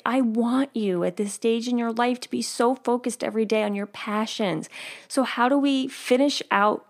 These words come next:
you know, the things we sort of have to do, but enable her to truly go after her passions?" And we would not have been able to do that if we didn't homeschool. So I'm really grateful that we homeschool. So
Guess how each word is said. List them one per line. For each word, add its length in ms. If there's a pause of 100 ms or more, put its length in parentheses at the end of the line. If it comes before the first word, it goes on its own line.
you 120
know, 140
the 100
things 320
we 80
sort 240
of 80
have 320
to 100
do, 580 (640)
but 220 (200)
enable 520
her 360
to 160
truly 960 (140)
go 100
after 240
her 120
passions?" 560
And 180
we 120
would 200
not 220
have 100
been 120
able 260
to 120
do 160
that 160
if 140
we 100
didn't 360
homeschool. 480
So 160
I'm 140
really 280
grateful 880 (440)
that 140
we 140
homeschool. 580
So 440